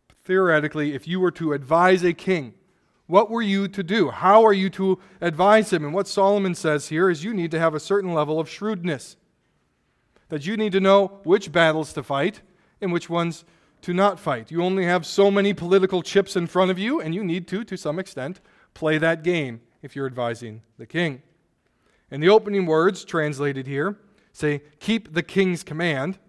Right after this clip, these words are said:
is very literally, "Keep the king's mouth." Keep the king's mouth. And it has more to do, it has to do with obedience more, or it has less to do with obedience and more to do with protecting the king's mouth.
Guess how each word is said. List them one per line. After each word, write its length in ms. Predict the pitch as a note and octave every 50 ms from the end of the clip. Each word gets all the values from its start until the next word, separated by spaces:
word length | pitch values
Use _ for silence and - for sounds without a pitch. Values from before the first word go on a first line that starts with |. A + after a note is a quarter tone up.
| _ _ _ _
is 140 | D3 D3 C3+
very 280 | C3+ D#3+ F3+ F#3+ F3+ D#3+
literally, 640 | D3 D3+ D3+ C#3+ C#3+ C#3+ C#3+ C#3 C#3 C#3 C#3 C3+ _ _ _ -
"Keep 220 | - F3 D#3 -
the 100 | - C#3+
king's 320 | - D#3+ D3 C#3 A#2+ G#2+
mouth." 420 | B2+ C3+ B2 A2+ A2 - _ _ _ _ _ _ _ _ _ _ _ _ _ _ _ _ _ _ _ _ _ _ _ _ _ _ _ _ _
Keep 320 | - F#3+ G3 F#3 - _ _ _ _ _ _
the 100 | - D#3
king's 560 | - - - F3 E3 D#3 D#3 D3+ D3 - - _ -
mouth. 440 | C3+ C#3+ D3 C#3 A#2 A2+ - _ _ _ _ _ _ _
And 140 | - D3 C#3
it 20 |
has 220 | D#3+ E3+ E3 C3+ C#3+
more 340 | D3+ D#3 E3+ G3 A3 A#3 -
to 140 | - G#3
do, 340 | E3 C#3 C#3 C3 C3 D#3+ F#3 - _ _ _ _ _ _ _ _ _ _ _ _ _ _ _ _ _ _
it 80 | D#3 D#3
has 140 | E3+ F#3 -
to 60 | F#3
do 100 | E3+ F#3+
with 240 | F#3 F3 - - -
obedience 640 | D3+ D3 C3 D3+ F3 F3 D3+ C3+ C3 C#3+ - - -
more, 420 | A#2+ D#3 D3 D3+ D#3+ D#3+ C#3+ C3+ - -
or 100 | C#3+ C#3
it 40 |
has 220 | D3 D#3+ D#3 - -
less 240 | D3+ E3+ F#3 - -
to 80 | F3+
do 100 | D#3 E3
with 100 | D#3+ -
obedience 540 | D3+ C3+ A#2+ - D3 D3 C3 B2 B2+ A#2+ -
and 120 | D3 D3
more 180 | C#3+ D3 D3+ D#3
to 100 | D3+ D3+
do 160 | C#3+ C3 C3+ C3+
with 180 | C3 A#2+ _
protecting 720 | - C3+ - - - D#3 C#3+ - - C#3 B2+ A#2+ G#2+ A2+
the 80 | A#2+ B2
king's 300 | - C#3 B2+ B2 A2+ B2+
mouth. 340 | B2+ A#2+ G#2 F#2+ _ _